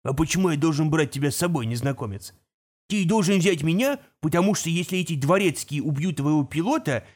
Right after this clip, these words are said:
насмерть, я смогу занять его место». Нетипично тощий гном оторвался от рыцарского романа. «Убьют насмерть?» переспросил он, и губы его задрожали. «Плут, скажи, такое возможно?»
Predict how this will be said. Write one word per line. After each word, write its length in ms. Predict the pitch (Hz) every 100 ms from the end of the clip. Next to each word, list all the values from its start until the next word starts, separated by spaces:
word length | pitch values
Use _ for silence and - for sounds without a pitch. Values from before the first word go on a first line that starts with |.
| _ 170
насмерть, 640 | 233 - 139 104 - - _ -
я 180 | 156
смогу 320 | 185 285 240 214
занять 380 | 226 165 143
его 160 | 196 269
место». 460 | 269 135 - 220 - _ _ _ _ _ _ -
Нетипично 600 | 165 170 208 233 - 190
тощий 360 | 175 202 - 156
гном 280 | 165 233 151
оторвался 500 | 151 156 185 180 160
от 100 | 147
рыцарского 480 | 180 175 160 170 170
романа. 420 | 170 135 107 101 - _ _ _
«Убьют 380 | 370 302 359 359
насмерть?» 640 | 214 349 - 427 403 - - _ _ _
переспросил 680 | 190 175 - 160 147 165 160
он, 140 | 202
и 80 | 131
губы 300 | 143 175 160
его 180 | 151 156
задрожали. 680 | 156 156 156 135 110 107 - _ _
«Плут, 240 | 392 311 -
скажи, 380 | - 330 247 240
такое 340 | 320 359 320
возможно?» 680 | 359 294 320 415 294 285